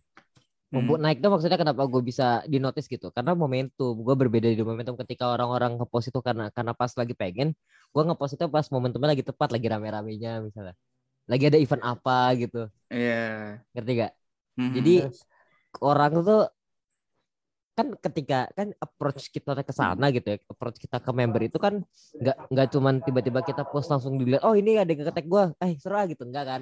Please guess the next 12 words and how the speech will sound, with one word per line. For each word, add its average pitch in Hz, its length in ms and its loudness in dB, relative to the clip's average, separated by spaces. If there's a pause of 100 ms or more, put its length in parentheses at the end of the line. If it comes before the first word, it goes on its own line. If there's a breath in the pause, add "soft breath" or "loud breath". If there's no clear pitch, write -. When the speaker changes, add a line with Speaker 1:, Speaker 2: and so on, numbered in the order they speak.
(280)
Speaker 2:
Pasti 165 240 4
harus 180 220 6
Speaker 1:
Hmm. 123 100 2
Speaker 2:
ada 131 120 6
masa 123 380 2
dulu, 110 640 -2 (320)
harus 120 220 -2
ada, 117 480 2
harus 120 280 4
ada 113 540 0 (480 soft breath)
orang 120 320 0
yang, 117 220 -4